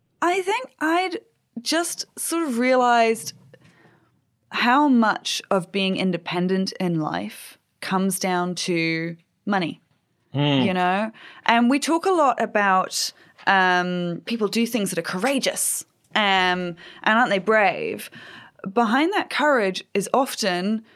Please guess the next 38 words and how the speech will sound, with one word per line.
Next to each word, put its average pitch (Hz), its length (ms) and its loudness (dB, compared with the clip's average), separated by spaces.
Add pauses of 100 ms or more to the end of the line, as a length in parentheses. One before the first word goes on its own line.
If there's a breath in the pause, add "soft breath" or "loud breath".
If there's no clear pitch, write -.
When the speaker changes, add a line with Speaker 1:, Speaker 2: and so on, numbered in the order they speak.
(200 soft breath)
Speaker 1:
some 269 380 2
level 214 360 2
of 175 480 4
financial 175 500 -4
independence, - 760 -6 (180)
you 175 120 -4
know? 185 300 -2 (300 loud breath)
If 240 160 0
you 269 120 2
have 254 180 0
the 226 80 -4
courage 202 420 0
to 180 220 -4
quit 320 300 -4
a 311 60 0
job - 520 0
without 202 380 2
having 208 180 -4
another 190 180 0
one 175 380 -2
lined 175 320 0
up, - 320 -4 (500 soft breath)
you 202 240 0
must 247 280 0
have 233 180 -2
savings 156 600 -2 (380 soft breath)
because, 190 400 2
Speaker 2:
Oh, 151 200 8
yeah, 110 460 2
Speaker 1:
right? 208 340 6
Speaker 2:
totally. 427 180 2
Speaker 1:
Someone 294 300 2
who 330 100 4
is 254 100 0
properly 311 480 2
hand 254 260 2
to 277 60 2
mouth 185 460 0